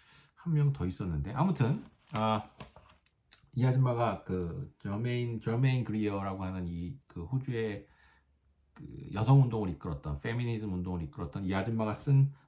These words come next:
어, The Female Eunuch이라고 하는, 거세당한 여자들이라고 하는 책이, 이렇게, 이거 한, 요런 책이 하나 있습니다.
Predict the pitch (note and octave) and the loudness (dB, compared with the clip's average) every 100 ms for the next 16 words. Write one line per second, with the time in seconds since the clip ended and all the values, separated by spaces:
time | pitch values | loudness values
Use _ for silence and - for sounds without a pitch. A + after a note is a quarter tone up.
0 | - - - - E3+ F3 E3+ C#3 A2 A2+ | -8 -6 -6 0 0 2 2 2 2 2
1 | G#2+ - - F#2+ F2 F2 D#2+ G2+ - G#2 | 0 -4 -12 -6 -4 -4 -4 -4 -2 2
2 | C3+ B2 A2+ G2+ E2 E2+ D#2+ D2+ D2+ D2 | 2 2 0 -2 -4 -4 -6 -4 -6 -6
3 | F2+ E2 E2+ E2 F2 - D#3 G2+ F#2 - | -6 -6 -6 -6 -6 -2 -2 -2 -6 -6
4 | G2+ A2 A#2 A2 C3+ B2+ A2 B2+ - A2+ | -6 -4 -4 -2 0 0 0 -2 -2 -4
5 | G2 D2+ - D2+ - | -4 -4 -6 -10 -10